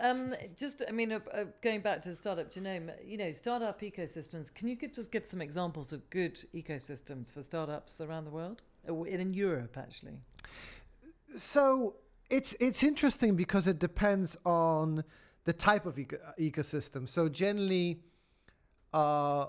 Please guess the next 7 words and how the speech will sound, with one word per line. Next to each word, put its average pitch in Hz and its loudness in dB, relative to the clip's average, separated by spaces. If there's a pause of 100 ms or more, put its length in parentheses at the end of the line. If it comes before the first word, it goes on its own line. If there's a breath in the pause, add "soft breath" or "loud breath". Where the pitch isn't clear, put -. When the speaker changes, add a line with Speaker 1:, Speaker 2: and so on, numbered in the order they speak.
Speaker 2:
we 170 0
would 160 0
think 185 0
of 151 2
ecosystems 156 -6
as, 143 0
so 143 -2